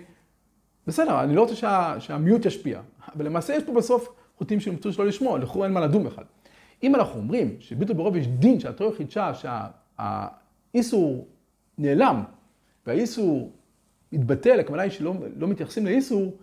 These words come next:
כי הוא נתבטל פה. אז פה אפשר לדון, כמו שמתבטל האיסור, אולי ה-, החוטים האלה שנופצו שלא לשמו,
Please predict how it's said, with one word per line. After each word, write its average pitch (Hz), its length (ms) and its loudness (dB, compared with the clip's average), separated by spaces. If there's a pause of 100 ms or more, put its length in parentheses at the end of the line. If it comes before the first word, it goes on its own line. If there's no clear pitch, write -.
(180)
כי - 60 -8
הוא 135 60 0
נתבטל 135 640 4
פה. 113 200 -8 (680)
אז - 60 -20
פה 190 140 0
אפשר 240 160 4
לדון, 269 180 4
כמו 196 140 -2
שמתבטל 185 460 -2
האיסור, 285 380 4
אולי 233 380 0
ה-, 165 300 -4
החוטים 131 800 -4 (260)
האלה 160 380 0
שנופצו 143 360 -8
שלא 233 120 -2
לשמו, 233 380 -4